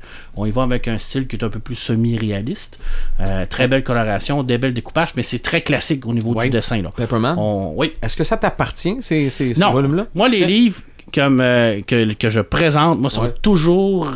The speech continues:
Speaker 1: euh, c'est toujours des livres qui appartiennent à la bibliothèque François Hertel où, ce, où je travaille et
Speaker 3: Oui.
Speaker 1: qui sont disponibles pour les gens.
Speaker 3: Oui.
Speaker 1: Alors, moi, je, je l'ai toujours dit, je suis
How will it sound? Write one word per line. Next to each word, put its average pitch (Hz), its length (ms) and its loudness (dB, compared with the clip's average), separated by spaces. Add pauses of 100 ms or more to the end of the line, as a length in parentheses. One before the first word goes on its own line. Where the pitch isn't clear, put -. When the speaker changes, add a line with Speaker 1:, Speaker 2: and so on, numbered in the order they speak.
(140)
Speaker 1:
euh, 113 240 0
c'est 120 160 -6
toujours 160 240 0
des 147 100 0
livres 151 160 0
qui - 80 -2
appartiennent 135 380 0
à - 20 2
la 131 40 2
bibliothèque 123 360 0
François 127 300 -4
Hertel 143 280 2
où, 160 80 4
ce, 139 120 4 (100)
où 175 140 2
je 151 100 4
travaille 117 520 0
et - 20 0
Speaker 3:
Oui. 113 80 0
Speaker 1:
qui 147 80 2
sont 123 140 0
disponibles 135 680 2
pour 117 200 -2
les 107 160 2
gens. 113 180 -2 (220)
Speaker 3:
Oui. - 80 4 (180)
Speaker 1:
Alors, 113 260 4
moi, 147 200 4
je, 131 240 4
je 113 180 0
l'ai 120 120 0
toujours 143 340 0
dit, 160 200 0
je - 100 -2
suis - 80 -2